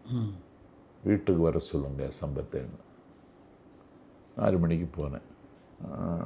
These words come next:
Speaker 2: கலந்து கொள்ள ஆர்வமாக இருக்கிறேன், கட்டளைக்கு காத்திருக்கிறேன். கலந்து கொள்ள வேண்டாம்னு கட்டளை இட்டாலே நீங்க போவீங்க. I am right?" அப்படின்னு கேட்டாங்க. "இல்லையா, அப்படின்னா ஏன் நான் உங்களுக்கு கடிதம் எழுதணும்னு?"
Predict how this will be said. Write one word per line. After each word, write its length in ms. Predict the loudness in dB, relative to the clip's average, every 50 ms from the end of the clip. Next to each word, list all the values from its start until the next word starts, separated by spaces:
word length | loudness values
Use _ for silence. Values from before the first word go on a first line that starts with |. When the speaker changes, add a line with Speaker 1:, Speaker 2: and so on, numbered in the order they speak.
| -4
Speaker 2:
கலந்து 360 | 0 2 4 4 6 8 8
கொள்ள 220 | 8 8 10 10 10
ஆர்வமாக 480 | 10 10 8 8 6 6 6 6 6
இருக்கிறேன், 500 | 6 6 4 4 4 4 6 6 6 6
கட்டளைக்கு 680 | 6 4 4 4 4 4 4 4 4 4 2 -2 -10 -10 -4 0
காத்திருக்கிறேன். 720 | 2 2 2 2 -2 -6 -4 -4 -4 -6 -4 -4 -4 -4 -6 -10 -18 -20 -20 -20 -20 -20 -20 -20 -20 -20 -20 -20 -20 -20 -20 -20 -20 -20 -20 -20 -20 -20 -20 -20 -20 -20 -20 -20 -20 -20 -20 -20 -20 -20 -20 -20 -20 -20 -20 -20 -6 4
கலந்து 360 | 8 8 10 10 10 10 8 8
கொள்ள 240 | 10 10 8 8
வேண்டாம்னு 640 | 10 8 8 8 6 6 8 8 8 6 4 0 2
கட்டளை 440 | 4 4 4 4 4 4 4 4 4
இட்டாலே 360 | 4 4 4 2 4 2 2
நீங்க 280 | 0 0 0 2 2
போவீங்க. 540 | 2 2 2 4 4 6 6 4 4 4 4
I 160 | 4 4 4
am 40 | 2
right?" 340 | 2 4 4 4 4 2 0 -2
அப்படின்னு 300 | -2 0 0 -2 -4 -4 -8
கேட்டாங்க. 580 | -10 -12 -12 -12 -12 -14 -14 -18 -20 -20 -6 0
"இல்லையா, 240 | 4 6 6 6 8
அப்படின்னா 260 | 6 6 6 8 6
ஏன் 280 | 6 8 6 6 6 4
நான் 140 | 4 4
உங்களுக்கு 320 | 4 4 6 6 4 6 6
கடிதம் 400 | 6 6 6 6 6 6 4 4
எழுதணும்னு?" 520 | 2 2 0 -2 -2 -4 -4 -6 -6 -8